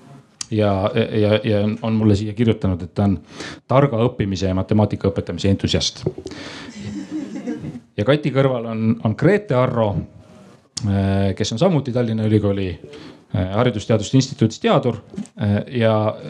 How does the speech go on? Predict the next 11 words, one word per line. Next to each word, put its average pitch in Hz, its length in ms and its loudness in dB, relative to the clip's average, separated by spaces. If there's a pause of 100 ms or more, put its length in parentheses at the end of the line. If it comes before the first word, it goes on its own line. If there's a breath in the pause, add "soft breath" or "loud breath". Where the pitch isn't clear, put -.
(160)
ja 113 200 2
entusiasmi 135 720 2
reale 104 340 0
on 101 120 0
kirjutanud 104 520 0
mõtlemise 117 520 2
arengu 107 360 2
ja 107 80 -2
mõistete 143 440 2
kujunemise, 92 600 2
äh, 104 760 -2